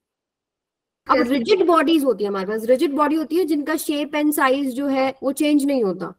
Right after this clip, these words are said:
Speaker 1: वहां पर unbalanced forces motion create कर रहा है। अब यहाँ पर क्या हो रहा है कि इसका shape change हो रहा है, आपने यहाँ पर balance force लगा दिया,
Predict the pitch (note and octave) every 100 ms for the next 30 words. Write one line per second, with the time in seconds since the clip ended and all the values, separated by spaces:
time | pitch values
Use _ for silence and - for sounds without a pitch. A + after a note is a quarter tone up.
0 | _ _ _ _ - C4 D4 G4 G#4 G4
1 | F#4 E4 D#4 E4+ - D#4 - F4 D4 C#4+
2 | C#4+ D#4 C#4+ C#4 C4+ - F#3 G#3 C4 D4+
3 | C#4 D4 F4+ E4+ D#4+ D#4 D#4+ F4+ - -
4 | F4+ F4+ E4 D#4+ - F4 E4+ D#4 C#4 C4
5 | F#3 D#3 _ _ _ _ G#3 G#3+ C4+ D4
6 | D4 D#4 B3 A#3 D#4 - D4 D4 C4+ A3
7 | A#3+ C#4 A3+ A#3